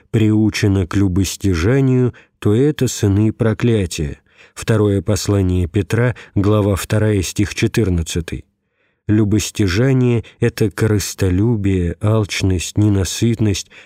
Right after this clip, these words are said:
жадность к богатствам. Что же касается свободы, то свобода и пристрастие к внешнему благополучию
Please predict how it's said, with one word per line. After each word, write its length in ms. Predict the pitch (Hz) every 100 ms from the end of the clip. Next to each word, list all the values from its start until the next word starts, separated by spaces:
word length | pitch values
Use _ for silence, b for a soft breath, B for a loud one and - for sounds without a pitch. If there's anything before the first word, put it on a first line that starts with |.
| B
жадность 600 | 90 104 110 107 98 98
к 40 |
богатствам. 840 | 92 104 98 92 82 - 82 73 - _ _ _ _ _ _ _ _ _ _ _ _ _ _ _ _ _
Что 300 | - - 151
же 160 | 139 139
касается 920 | 127 120 - 123 117 110 - 113 101
свободы, 840 | - 95 104 95 147 135 90 69 _ B B
то 160 | B 110
свобода 800 | - 104 104 101 131 147 117 110
и 260 | 107 123 110
пристрастие 1000 | - 110 - - 117 110 - - 98 87
к 80 |
внешнему 600 | 98 101 101 - 98 95
благополучию 1000 | 90 95 90 92 98 113 143 - 131 127